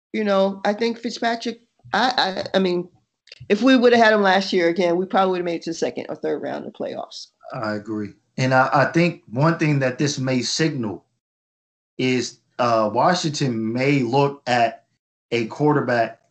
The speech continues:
Speaker 2: in the draft later than the first round. I've seen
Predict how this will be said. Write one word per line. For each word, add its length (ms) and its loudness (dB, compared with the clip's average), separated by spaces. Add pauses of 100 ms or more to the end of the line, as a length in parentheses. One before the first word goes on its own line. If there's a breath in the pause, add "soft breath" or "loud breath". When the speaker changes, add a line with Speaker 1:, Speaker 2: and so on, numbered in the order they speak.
Speaker 2:
in 180 -2
the 100 -2
draft 520 0 (320)
later 420 2
than 200 -2
the 80 -2
first 300 -8
round. 240 -12 (280)
I've 260 4
seen 540 -6